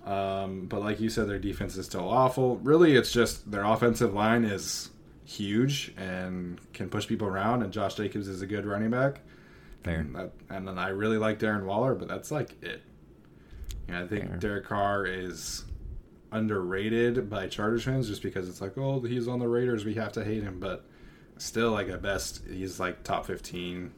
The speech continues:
Speaker 2: I actually know more Raiders fans than Chargers fans that hate Derek Carr.
Speaker 1: Really?
Speaker 2: Uh-huh. Raiders fans really do not like Derek Carr. Maybe, maybe I'll bring somebody onto the podcast.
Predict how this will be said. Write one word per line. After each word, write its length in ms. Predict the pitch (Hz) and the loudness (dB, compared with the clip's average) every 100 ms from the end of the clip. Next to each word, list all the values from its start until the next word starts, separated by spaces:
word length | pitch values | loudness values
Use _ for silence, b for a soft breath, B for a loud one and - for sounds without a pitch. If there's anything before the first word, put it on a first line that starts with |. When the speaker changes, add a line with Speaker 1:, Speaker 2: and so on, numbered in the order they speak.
| - - - | -20 -20 2
Speaker 2:
I 180 | 107 139 | 8 10
actually 480 | 208 220 - 175 151 | 10 8 6 8 10
know 200 | 135 131 | 12 10
more 180 | 120 117 | 12 12
Raiders 460 | 92 95 98 87 - | 12 10 10 8 4
fans 320 | 82 78 78 | 2 2 0
than 140 | 82 | -2
Chargers 400 | 80 82 76 76 | 2 0 2 -2
fans 300 | - 67 69 | -2 -4 -2
that 140 | 80 - | -2 0
hate 180 | 80 - | -2 -2
Derek 240 | 64 52 | -4 -4
Carr. 300 | - 50 85 - - - - | -6 -6 -6 -10 -20 -20 -4
Speaker 1:
Really? 460 | 98 123 139 90 - - - | 2 6 6 4 -2 -14 -4
Speaker 2:
Uh-huh. 360 | 90 82 90 85 - B B B - | 0 2 0 -2 -8 B B B 0
Raiders 380 | 98 110 123 - | 6 8 6 6
fans 240 | 110 95 | 4 4
really 360 | 92 98 95 92 | 4 6 6 4
do 100 | 92 | 4
not 160 | 87 80 | 4 4
like 220 | 80 73 | 2 0
Derek 240 | 76 69 | -2 -2
Carr. 340 | - 65 65 - - - - - | -4 -4 -4 -8 -16 -20 -20 -4
Maybe, 440 | 95 117 175 196 - | 6 6 6 2 0
maybe 240 | 90 147 | 0 4
I'll 60 | 135 | 4
bring 200 | - 78 | 2 0
somebody 300 | - 78 73 | -2 -2 -2
onto 200 | 71 73 | -4 -4
the 60 | 71 | -2
podcast. 680 | 73 71 73 - - - | -2 -2 -6 -8 -10 -16